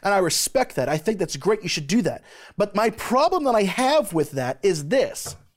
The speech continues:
You're still sending your kids to public school systems, and canceling your Disney Plus subscription pales in comparison. You understand that? Listen, I'm gonna read one tweet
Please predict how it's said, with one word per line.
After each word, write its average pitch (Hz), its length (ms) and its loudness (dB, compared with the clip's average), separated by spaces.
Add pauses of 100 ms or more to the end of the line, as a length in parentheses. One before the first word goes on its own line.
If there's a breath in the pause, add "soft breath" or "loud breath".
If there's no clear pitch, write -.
(380 soft breath)
You're 208 160 4
still 349 340 2
sending 330 300 2
your 214 100 2
kids 277 300 -2
to 208 80 0
public - 340 -2
school 285 360 0
systems, 160 500 -4 (280 loud breath)
and 240 140 0
canceling 320 560 0
your 240 120 0
Disney 294 440 -2
Plus - 240 -2
subscription 196 540 -4 (260 loud breath)
pales 381 520 2
in 302 280 -4
comparison. 208 880 0 (1700)
You 190 180 0
understand 277 320 0
that? 285 100 2
Listen, 240 180 0
I'm 269 40 0
gonna 226 140 4
read 196 220 2
one 208 320 0
tweet 247 320 0